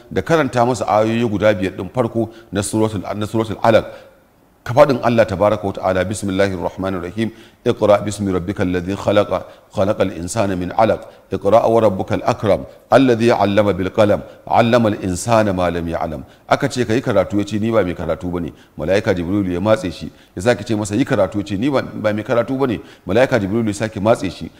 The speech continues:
ya sake ce masa, "Ka yi karatu." ya ce, "Ni ba mai karatu ba ne," ya sake matse shi. Kaga wannan ke gwada maka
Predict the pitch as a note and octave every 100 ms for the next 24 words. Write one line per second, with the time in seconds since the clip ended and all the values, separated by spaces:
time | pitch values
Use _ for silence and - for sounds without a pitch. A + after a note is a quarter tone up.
0 | _ - A#2 D#3 C3 B2 B2+ A#2 C#3 D3+
1 | G#2+ F#2 F#2 F2+ - _ _ _ - A#2+
2 | B2+ C#3 D#3 A#2+ A2 G2 F#2 A2+ A2+ G2
3 | A2+ C#3+ C#3 A2 A#2 B2 G2 - D#2+ -
4 | - - G#2 A2 C#3 C#3+ G#2 G2+ A2 G2
5 | F#2+ E2